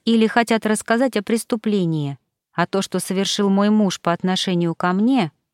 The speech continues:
очень тянет именно на это. Несколько цифр, которые я знаю наизусть. Короткие гудки — и оператор отвечает мне, задает вопросы. А я?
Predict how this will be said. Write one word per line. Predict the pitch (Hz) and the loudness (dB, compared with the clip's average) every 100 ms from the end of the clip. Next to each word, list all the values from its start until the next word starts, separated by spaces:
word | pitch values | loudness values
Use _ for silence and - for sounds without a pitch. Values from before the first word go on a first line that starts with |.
| _ | _
очень | 208 202 196 190 | -2 2 2 2
тянет | - 285 226 160 - | 2 2 2 0 0
именно | 214 214 208 | 2 4 2
на | 208 208 190 | 2 0 0
это. | 147 - 131 - _ _ _ _ _ _ _ _ _ _ | -4 -6 -10 -12 _ _ _ _ _ _ _ _ _ _
Несколько | 202 214 214 - 185 - 180 | 2 4 2 0 -2 0 -2
цифр, | - 233 233 170 160 | 0 0 0 -2 -2
которые | - 180 190 185 190 | -2 0 0 0 0
я | 185 185 | 0 0
знаю | 202 233 196 | 2 2 2
наизусть. | 180 196 196 185 143 - - _ _ _ _ _ | 2 0 0 -4 -6 -8 -18 _ _ _ _ _
Короткие | 226 269 269 - 247 | 2 4 2 0 0
гудки — | 214 247 - 202 156 135 _ _ _ - | 0 -4 -4 -2 -2 -4 _ _ _ -2
и | 196 | 0
оператор | 190 - 240 302 - 185 | 2 2 2 2 0 -4
отвечает | 208 208 233 - 202 160 147 | -4 -4 -4 -2 -2 -2 -4
мне, | 156 156 147 131 - _ _ _ | -4 -4 -4 -8 -14 _ _ _
задает | 165 202 214 240 233 | -4 0 2 2 0
вопросы. | 214 226 190 151 - 139 135 - _ _ _ _ | 0 0 -2 -2 -4 -8 -10 -14 _ _ _ _
А | - 170 | -4 -4
я? | 156 165 214 233 | -4 -2 0 -2